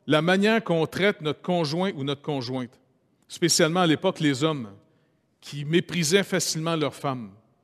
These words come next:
Pierre dit, « Rappelez-vous, vos femmes ont le même droit que vous à cette grâce dans cette vie. » C'est que, oubliez pas, à l'époque, là, ils étaient très hiérarchisés.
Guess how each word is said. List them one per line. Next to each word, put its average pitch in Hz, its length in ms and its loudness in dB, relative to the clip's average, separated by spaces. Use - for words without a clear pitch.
Pierre 196 260 6
dit, « 208 400 2
Rappelez-vous, 208 720 4
vos 147 160 -4
femmes 247 480 6
ont 175 380 2
le 147 160 2
même 226 280 4
droit 202 200 6
que 214 160 2
vous 175 240 0
à 165 60 4
cette 165 240 0
grâce 165 320 0
dans 160 100 0
cette 139 260 -2
vie. » 131 200 -10
C'est - 200 0
que, 165 540 2
oubliez 165 240 2
pas, 294 140 0
à 180 40 4
l'époque, 190 380 4
là, 196 180 0
ils 165 160 -2
étaient 170 220 2
très 254 300 -4
hiérarchisés. 208 800 -2